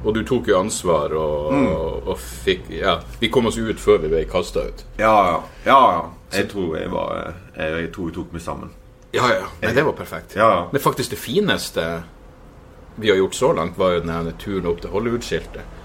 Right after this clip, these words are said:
Speaker 2: Uh.
Speaker 1: Fordi, eh, der måtte vi jo bevege oss litt også.
Speaker 2: Det var en slags naturopplevelse.
Speaker 1: Ja.
Speaker 2: Der vi fant en liksom spot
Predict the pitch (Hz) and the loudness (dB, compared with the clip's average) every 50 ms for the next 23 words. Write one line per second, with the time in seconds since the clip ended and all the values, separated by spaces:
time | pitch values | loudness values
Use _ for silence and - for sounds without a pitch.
0 | - - 110 110 - - - - - - - - - - - - - - 110 107 | -8 2 2 2 2 2 -8 -14 -16 -18 -20 -20 -20 -20 -20 -6 -4 -2 0 2
1 | 101 98 98 95 95 92 92 90 90 87 85 85 85 85 82 80 82 82 82 85 | 4 4 4 6 4 4 4 2 2 0 0 -2 -2 -2 -2 -2 -4 -4 -4 -4
2 | 85 113 113 117 123 143 139 - 98 87 82 80 78 85 85 110 143 113 82 - | -2 0 0 2 0 -2 -2 -4 0 0 0 2 2 0 0 0 -2 -2 -4 -6
3 | 69 - - 78 - 104 117 - - - - - - 151 156 139 123 120 120 120 | -8 -10 -12 -8 -4 -4 -4 -4 -6 -14 -16 -14 -12 -4 -2 0 0 0 0 -2
4 | 120 123 120 120 - 127 120 - - - - - 113 107 - - 98 85 78 76 | -2 -4 -4 -6 -4 -4 -4 -4 -4 -12 -8 -6 -8 -8 -4 -4 -4 -4 -4 -8
5 | - - 82 80 80 78 - - - 78 - - - 104 101 92 - - - - | -6 -6 -6 -4 -4 -6 -10 -12 -14 -14 -16 -4 0 0 0 0 -2 -8 -16 -20
6 | - - - - - - 110 110 113 113 110 113 131 127 123 - 139 120 101 92 | -20 -20 -20 -14 -2 -2 0 0 0 -2 -2 -2 -4 -6 -6 -4 -4 -2 -2 -4
7 | 92 - 120 110 110 110 110 101 - 117 117 - 113 110 110 110 107 110 - - | -4 -4 -2 -2 -2 -4 -6 -6 -6 -8 -6 -6 -6 -6 -6 -6 -8 -8 -8 -8
8 | - - - - 123 123 - - - - - | -8 -10 -8 -8 -8 -8 -8 -16 -16 -16 -16